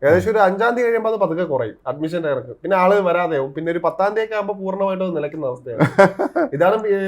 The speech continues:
Speaker 1: ഇവിടുത്തെ ജിം ഇൻസ്ട്രക്ടർമാർ പ്രധാനമായിട്ട് പറയുന്ന കാര്യമാണ്. ഈ തുടങ്ങുമ്പോൾ ഒരു ചാകര പോലെ വരും, പിന്നെ അത് പതുക്കെ പതുക്കെ ഇല്ലാതാവും. നാളെ, നാളെ, നാളെ, നീളെ, നീളെ എന്നൊരു നിലപാടാണ്
Speaker 2: അതെ,
Speaker 1: പറയുന്നത്.
Speaker 2: അതെ, അതെ.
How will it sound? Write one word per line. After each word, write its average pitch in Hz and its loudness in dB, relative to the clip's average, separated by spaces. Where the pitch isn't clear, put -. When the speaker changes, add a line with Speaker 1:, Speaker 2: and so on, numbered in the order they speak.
Speaker 1:
ഇവിടുത്തെ 175 -4
ജിം 196 -6
ഇൻസ്ട്രക്ടർമാർ 190 -4
പ്രധാനമായിട്ട് 185 -2
പറയുന്ന 170 -4
കാര്യമാണ്. 135 -2
ഈ 180 -4
തുടങ്ങുമ്പോൾ 202 -2
ഒരു 202 -2
ചാകര 190 0
പോലെ 202 -2
വരും, 175 -2
പിന്നെ 170 -6
അത് 185 -4
പതുക്കെ 180 -2
പതുക്കെ 180 -6
ഇല്ലാതാവും. 123 -4
നാളെ, 196 6
നാളെ, 196 0
നാളെ, 208 -2
നീളെ, 202 -4
നീളെ 196 -6
എന്നൊരു 196 -6
നിലപാടാണ് 180 -2
Speaker 2:
അതെ, 127 6
Speaker 1:
പറയുന്നത്. 143 8
Speaker 2:
അതെ, 120 8
അതെ. 98 0